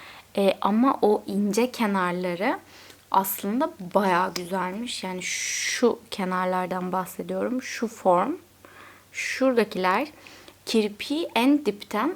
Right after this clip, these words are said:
uca kadar tutuyorlar ve yukarı kadar çıkarıyorlar. Bu form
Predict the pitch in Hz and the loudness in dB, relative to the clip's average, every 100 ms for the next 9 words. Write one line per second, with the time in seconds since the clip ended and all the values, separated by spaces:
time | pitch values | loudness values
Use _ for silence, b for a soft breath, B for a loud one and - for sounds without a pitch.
0 | - 208 254 269 220 185 180 - - 254 | -4 4 4 6 0 0 -2 -6 -2 2
1 | 220 190 262 349 254 240 226 208 180 294 | 4 2 2 2 2 2 0 2 2 0
2 | - - - 175 165 156 180 - 311 B | -2 -4 -2 0 0 -2 -2 -6 -6 B
3 | B B B 180 202 330 - 320 | B B B -6 -2 -2 2 2